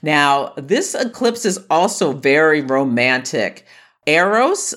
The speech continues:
the asteroid, is being activated. Eros is Cupid. Venus,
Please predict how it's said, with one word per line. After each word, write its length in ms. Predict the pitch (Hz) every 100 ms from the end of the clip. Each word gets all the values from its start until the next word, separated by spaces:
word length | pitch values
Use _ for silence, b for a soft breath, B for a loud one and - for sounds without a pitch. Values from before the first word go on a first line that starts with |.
| -
the 300 | 151 143 139
asteroid, 840 | 156 196 - 196 220 247 370 - -
is 240 | 165 160
being 400 | - 156 170 - 131
activated. 880 | 143 160 139 117 117 110 107 101 -
Eros 460 | 156 170 180 185
is 160 | 156 -
Cupid. 760 | - 160 165 165 110 98 113
Venus, 540 | 123 160 196 208 226